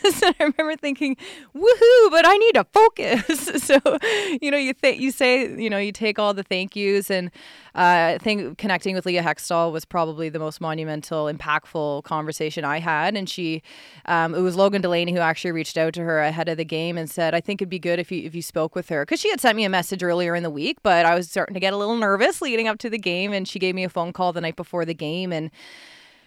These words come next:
calm me down, because my goodness, I've been, I mean, Mavs has seen me before some games, and I'm a nervous wreck. And, um, she really helped me to settle my nerves and just said,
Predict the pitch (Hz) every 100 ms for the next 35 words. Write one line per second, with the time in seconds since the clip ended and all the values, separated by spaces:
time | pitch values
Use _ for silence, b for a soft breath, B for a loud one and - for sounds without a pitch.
0 | B B - - 254 247 254 247 202 190
1 | 175 147 165 190 175 175 185 202 185 165
2 | - 151 170 170 180 175 151 170 165 175
3 | 170 175 185 180 - 180 175 170 165 -
4 | 170 160 160 160 160 - 165 165 165 170
5 | 165 160 165 165 165 156 - 160 156 180
6 | 190 165 156 165 160 151 151 151 151 -
7 | - - _ 180 - 202 180 175 160 -
8 | 165 175 170 165 165 165 165 - 165 160
9 | 165 147 147 185 175 160 165 156 175 160